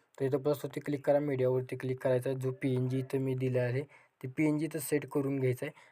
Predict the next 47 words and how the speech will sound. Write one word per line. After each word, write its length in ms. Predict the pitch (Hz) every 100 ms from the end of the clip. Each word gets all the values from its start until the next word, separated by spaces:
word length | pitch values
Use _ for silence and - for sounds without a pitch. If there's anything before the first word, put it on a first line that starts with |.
| _ 131
आणि 100 | 127
पीएनजी 260 | 143 143 143
इथं 140 | 143 151
खाली 240 | - 131 123
सेट 200 | 127 -
करून 240 | 123 113 110
घ्यायचं 240 | 110 104 123
आहे. 100 | 120
ओके, 220 | 123 131
पीएनजीला 480 | - 127 127 131 139 139
थोडं 180 | 143
झूम 240 | 139 143 139
वगैरे 200 | 135 139
करू 200 | 139 135
शकता. 340 | 139 - 156 - - - -
ओके, 240 | 127 147 147 131 -
करून 220 | 139 143
घ्यायचं 240 | 143 135
आहे 60 | 147
आणि 100 | 147
व्हिडिओ 220 | 135 139
सेव्ह 220 | 131 135 139
करण्यासाठी 340 | 139 139 135
कोपऱ्यावरती 480 | 147 131 135 131 131
क्लिक 260 | 143 131
करून 200 | 139 139
घ्यायचं 240 | 131 131 -
आहे. 460 | - - - - 139
रिझोल्यूशन 420 | 143 156 165 165
टेन 180 | 151 151
पिक्सेल 440 | 147 - - 147 131
ठेवायचं 320 | 139 131 139
आहे. 60 |
व्हिडिओ 180 | 139 131
कसा 200 | 131 135
वाटला 200 | 139 135
कमेंट 260 | 131 131 135
करून 140 | 131
नक्की 220 | 131 127 131
सांगा. 220 | 135 127
हा 100 | 127
व्हिडिओ 240 | 131 131
तुमच्या 200 | 127 127
गॅलरीमध्ये 320 | 127 120 120 113
सेव्ह 220 | - 117
करण्यास 160 | 113
सुरुवात 320 | 127 117 135